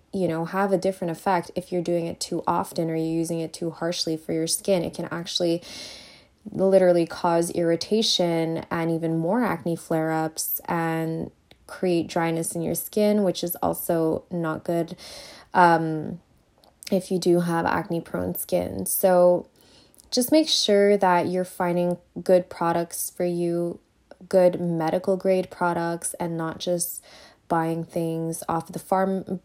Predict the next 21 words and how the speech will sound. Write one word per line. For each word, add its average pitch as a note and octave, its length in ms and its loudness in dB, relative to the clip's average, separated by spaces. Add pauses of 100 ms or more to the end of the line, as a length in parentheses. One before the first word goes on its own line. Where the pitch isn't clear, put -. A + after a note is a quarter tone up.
pharmacy F#3+ 920 2
or, D#3+ 600 0
you E3 200 -4
know, D#3+ 520 -6 (520)
just A#3 200 -2
make C#4+ 180 6
sure F#3 420 2
that E3 340 2
these F3+ 220 -4
products E3 580 -2
have E3 340 -6
been D#3+ 300 -2
recommended F3+ 760 -2
to - 140 -6
you E3 280 0
by D#3+ 160 -2
a D#3+ 100 -2
professional E3+ 920 -4
or E3 160 -6
dermatologist F3 1080 0
so, E3 360 0